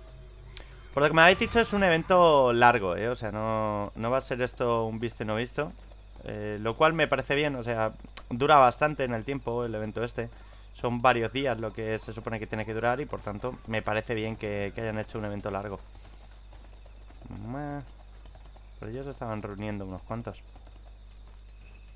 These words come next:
¿Estás seguro de que los atacantes procedían del bosque sombrío? Es lo que me temía, pero primero debemos ocuparnos de nuestros campos, a lo demás ya no tendré importancia.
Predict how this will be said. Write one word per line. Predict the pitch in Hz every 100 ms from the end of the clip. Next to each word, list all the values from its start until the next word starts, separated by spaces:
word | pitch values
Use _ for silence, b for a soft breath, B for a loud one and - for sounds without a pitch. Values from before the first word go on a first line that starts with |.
| - - - - - - - - - - - - - - -
¿Estás | - 139 202 202
seguro | 226 208
de | 156
que |
los | 139 135
atacantes | 131 123 131 135
procedían | - 123 123 123 113
del | 113
bosque | 110 - 104
sombrío? | 98 92 127 180 -
Es | 151
lo | 175
que | 156
me | 131
temía, | 120 110 110
pero | 131
primero | 151 185 208
debemos | 190 180 180
ocuparnos | 147 139 151 160 147
de | 147
nuestros | 135 127 -
campos, | 135 127 147 143
a |
lo | 117 113
demás | 113 139 151
ya | 135
no | 127 127
tendré | 127 117 123
importancia. | 110 104 - 95 90 -